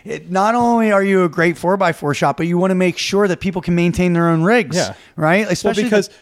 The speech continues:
Speaker 2: because when you're out in the woods, something's going to go wrong.
Speaker 1: And
Speaker 2: And you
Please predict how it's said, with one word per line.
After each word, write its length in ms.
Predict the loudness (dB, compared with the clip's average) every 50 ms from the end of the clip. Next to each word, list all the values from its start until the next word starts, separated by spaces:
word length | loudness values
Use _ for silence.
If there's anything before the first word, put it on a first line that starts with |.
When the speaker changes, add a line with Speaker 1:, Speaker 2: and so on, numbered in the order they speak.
| _ -8
Speaker 2:
because 340 | -6 -2 0 -2 -2 -2 -2
when 240 | -2 0 0 0
you're 200 | 0 -2 -2 -2
out 320 | 0 0 0 0 0 -2 _ _ _ _ _ _ _ -4
in 180 | -2 0 0 0
the 80 | 0 0
woods, 540 | 2 2 2 2 2 0 -4 -8 -10 -14 _ _ _ _ -10
something's 540 | -8 -2 -2 -2 0 0 -2 -2 -2 -2 -2
going 260 | -2 0 0 -2 -4
to 200 | -4 -4 -4 -2
go 200 | 0 0 0 0
wrong. 420 | 0 0 -2 -2 -2 -4 -8 -12 -18 -20 _ _ _
Speaker 1:
And 220 | -2 -2 -2 -2 -2 -2 -2
Speaker 2:
And 100 | 0
you 0 | 0